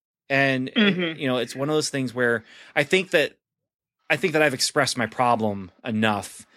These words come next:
Speaker 1: that this is an, uh, part of the, you know, it's, it's, it's a big part of expressing what my problem was. And, you know, I, I feel like I'm getting way too negative on this movie. So let, I wanna talk more about positive,
Speaker 2: Mm-hmm.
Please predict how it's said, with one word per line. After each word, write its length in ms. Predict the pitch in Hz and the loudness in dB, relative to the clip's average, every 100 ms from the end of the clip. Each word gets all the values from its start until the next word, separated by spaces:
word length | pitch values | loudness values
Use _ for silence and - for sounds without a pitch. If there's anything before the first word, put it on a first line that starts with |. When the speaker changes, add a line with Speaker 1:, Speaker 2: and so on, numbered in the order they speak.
| _ _ - | _ _ -4
Speaker 1:
that 140 | 120 - 131 | -4 -4 -2
this 220 | 135 143 | 2 2
is 120 | 143 - | 2 0
an, 220 | 131 131 | 0 -2
uh, 240 | - - - - | -8 -14 -16 -6
part 180 | 135 135 | 2 4
of 60 | 117 | 4
the, 140 | 135 127 - | 0 -4 -8
you 100 | 127 | -6
know, 60 | 113 | -8
it's, 200 | 120 - | -10 -12
it's, 260 | - 151 - | -12 -10 -8
it's 160 | - | -6
a 100 | - | -2
big 240 | 120 143 - | 2 2 2
part 300 | - 120 113 | 0 2 2
of 180 | 110 107 | 0 -2
expressing 640 | 113 - 123 - 110 101 | -4 0 0 2 -2 -2
what 200 | 104 107 | 0 0
my 140 | 101 95 | -2 -6
problem 360 | 98 90 87 | -4 -4 -8
was. 320 | - - - - _ _ - | -14 -14 -14 -16 _ _ -2
And, 400 | 113 104 101 92 - - - - _ _ _ _ _ _ _ | 0 2 0 -8 -18 -20 -20 -20 _ _ _ _ _ _ _
you 100 | 135 | -4
know, 60 | 117 | 0
I, 180 | 120 139 | 0 0
I 40 | |
feel 140 | 135 151 | 2 2
like 80 | 131 | 2
I'm 80 | 127 | 0
getting 340 | 120 113 113 | 2 0 0
way 240 | 120 147 | 2 4
too 160 | 139 127 | 2 0
negative 380 | 104 104 101 95 | 0 0 0 -2
on 100 | 95 | -6
this 160 | 95 | -8
movie. 240 | 101 98 98 | -8 -8 -6
So 140 | 92 | -4
let, 220 | 107 120 - | 0 0 0
I 80 | 123 | -2
wanna 200 | 123 135 | 0 0
talk 220 | 120 110 | -2 -2
more 120 | 107 104 | -2 0
about 120 | 101 | 0
positive, 460 | 101 98 92 98 95 | 0 -2 -2 -2 2
Speaker 2:
Mm-hmm. 220 | 131 | 4